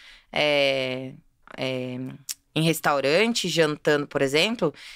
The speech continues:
Na época que eu tava operando na H K, eu vi uma oportunidade de entrar, fazer lá cento e vinte pontos em H K e ficar felizona, e tá tudo certo. Então, assim,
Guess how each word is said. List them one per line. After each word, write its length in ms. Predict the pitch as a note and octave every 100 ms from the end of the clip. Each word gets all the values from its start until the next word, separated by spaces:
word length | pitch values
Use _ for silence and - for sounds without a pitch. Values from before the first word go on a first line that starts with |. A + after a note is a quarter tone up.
| -
Na 180 | D#3+ D#3
época 240 | D3+ - D3
que 80 |
eu 40 | -
tava 160 | D3
operando 340 | D3 D#3 D3 C#3+
na 60 |
H 200 | C#3 C#3
K, 220 | C3+ D#3+ F#3
eu 60 |
vi 80 | F#3
uma 140 | E3+
oportunidade 580 | E3 D#3 - D3 C#3+ D3+
de 60 | E3+
entrar, 460 | D3 - C#3+ E3+
fazer 280 | G3 D#3+ D#3
lá 140 | D#3 D#3
cento 320 | - E3 -
e 20 |
vinte 280 | D#3 D#3+ -
pontos 300 | D#3 D3+ -
em 80 | D3+
H 220 | D3 C#3+
K 220 | - D3
e 40 |
ficar 200 | E3+ -
felizona, 760 | F#3 G3 F#3+ D#3 C#3 D3+ F#3+ G4 - - - - -
e 100 | D#3+
tá 140 | G#3
tudo 200 | E3 -
certo. 480 | - G#4 C#4+ D3 - - - -
Então, 120 | F3+
assim, 360 | G3 G#3 D3